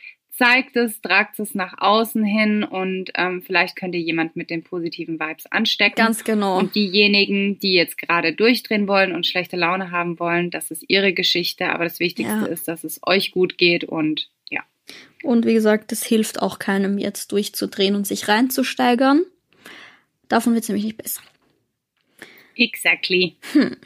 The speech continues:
Speaker 2: So.
Speaker 1: Hm.
Speaker 2: Muss ich dir eine
Speaker 1: So.
Speaker 2: Frage stellen? Ja.
Speaker 1: Ähm, ja.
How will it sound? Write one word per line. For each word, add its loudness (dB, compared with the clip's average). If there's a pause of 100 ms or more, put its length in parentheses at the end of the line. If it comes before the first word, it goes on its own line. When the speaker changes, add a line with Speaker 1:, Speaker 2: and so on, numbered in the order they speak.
(680)
Speaker 2:
So. -2 (1120)
Speaker 1:
Hm. 2 (200)
Speaker 2:
Muss 0
ich 2
dir 2
eine 2
Speaker 1:
So. -6
Speaker 2:
Frage -4
stellen? -10 (500)
Ja. -6 (120)
Speaker 1:
Ähm, 6
ja. 4